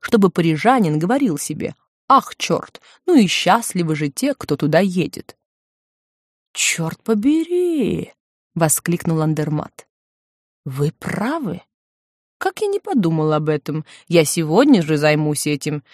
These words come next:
Что касается полезных вещей, то написали ли вы профессорам Ларинару и Паскалису? Этих двух мне хотелось бы заполучить сюда. К ним невозможно подступиться, дорогой директор, пока,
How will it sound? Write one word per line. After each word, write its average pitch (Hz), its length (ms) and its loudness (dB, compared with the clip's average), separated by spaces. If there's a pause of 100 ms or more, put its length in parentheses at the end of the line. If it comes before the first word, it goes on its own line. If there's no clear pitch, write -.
(140)
Что - 180 0
касается 277 540 2
полезных 180 600 0
вещей, 165 440 -2 (180)
то 233 200 4
написали 254 580 4
ли 220 180 2
вы 247 220 2
профессорам 196 720 2 (180)
Ларинару 180 720 4
и 226 320 -2
Паскалису? 220 840 -2 (640)
Этих 320 360 2
двух 240 340 0
мне 247 120 4
хотелось 202 480 0
бы 226 160 0
заполучить 277 600 -2
сюда. 143 400 -4 (480)
К - 80 -4
ним 330 200 8
невозможно 180 640 6
подступиться, - 680 -6
дорогой 151 340 0
директор, 147 540 -4 (260)
пока, - 560 -4